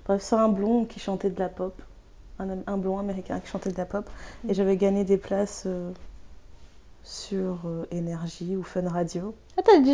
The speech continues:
Speaker 1: pour aller
Speaker 2: gagné
Speaker 1: le
Speaker 2: ces
Speaker 1: voir.
Speaker 2: trucs-là ? Moi, j'ai l'impression que c'est de la, c'est de l'arnaque.
Speaker 1: Ouais, c'est de l'arnaque. En fait, tout le monde gagne, tu vois. Quand
Speaker 2: Ah.
Speaker 1: t'appelles, ils te disent, « Ah, vous avez gagné, hein,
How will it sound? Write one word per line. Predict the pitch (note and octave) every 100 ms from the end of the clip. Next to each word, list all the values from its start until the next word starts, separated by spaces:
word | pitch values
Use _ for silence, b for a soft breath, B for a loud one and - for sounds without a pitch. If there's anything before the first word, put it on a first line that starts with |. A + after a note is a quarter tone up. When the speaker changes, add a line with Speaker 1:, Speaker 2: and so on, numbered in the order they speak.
| D4
Speaker 1:
pour |
aller | D4+
Speaker 2:
gagné | E4+ F#4
Speaker 1:
le |
Speaker 2:
ces | F4+
Speaker 1:
voir. | F#4+
Speaker 2:
trucs-là ? | G4 F#4+ G4+
Moi, | F4
j'ai | D#4
l'impression | C4+ B3 F4
que | E4
c'est | B3+
de | A3
la, | G#3+ G3+
c'est | G#3+ A#3
de | A3
l'arnaque. | A3 A3 G#3+ G#3+ b b -
Speaker 1:
Ouais, | C5
c'est | D4
de |
l'arnaque. | A#3 C4 F#4+
En | C#4+
fait, | D#4+ E4
tout | D4+
le | C#4
monde | F#4 D#4
gagne, | B3 A#3+ A3 - - - -
tu | -
vois. | G3+ G3 G#3+
Quand | - C4
Speaker 2:
Ah. |
Speaker 1:
t'appelles, | A#3+ F#4+ C4+
ils | A#3+
te | F#3+
disent, « | A3+ F#4
Ah, | C#5+ C5+
vous | G#4+
avez | A4 A4+
gagné, | A4 A4+ A4+ A#4+
hein, | A4+